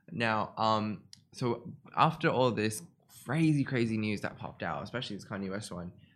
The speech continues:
let's go to some of the corona numbers and kinda get to know how many of the new cases, um, new recoveries, total deaths. Let's find out. So in terms of corona, there's five hundred and twenty-eight new cases.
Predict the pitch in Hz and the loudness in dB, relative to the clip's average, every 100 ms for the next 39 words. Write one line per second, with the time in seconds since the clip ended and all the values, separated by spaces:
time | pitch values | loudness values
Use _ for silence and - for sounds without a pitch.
0 | - 117 131 - 113 110 - - 101 98 | -4 -2 -2 0 0 0 -4 -4 -2 -2
1 | 92 - 90 87 87 120 110 95 98 117 | -4 -2 -2 -2 0 0 0 -2 -4 -4
2 | 127 113 107 110 101 101 98 - - _ | -4 -6 -6 -4 -2 -2 -2 -8 -20 _
3 | - 123 117 113 98 90 92 90 151 151 | -6 -2 0 0 -2 -4 -6 -4 -2 -2
4 | 151 147 143 139 139 - - - 95 98 | -2 -2 -2 -4 -6 -20 -20 -10 -4 -2
5 | 98 107 98 117 139 135 135 131 101 90 | -2 -2 -4 -2 0 0 -2 -4 -6 -4
6 | 107 120 117 - - - - 104 - 95 | 0 0 0 -8 -18 -12 -10 -6 -4 -2
7 | 87 65 50 - _ - - _ _ _ | -2 -4 -6 -12 _ -20 -20 _ _ _
8 | - 127 127 - - _ _ _ _ - | 2 4 4 0 -18 _ _ _ _ -6
9 | 131 147 156 160 151 127 113 107 92 - | -2 0 0 -2 -2 0 2 2 -2 0
10 | 113 113 - 127 160 165 147 127 117 127 | -2 0 2 2 4 2 0 0 -2 -2
11 | 123 127 - 104 98 95 107 110 92 87 | -2 -2 -2 0 0 0 0 0 -2 -4
12 | - 117 175 | -4 -4 -4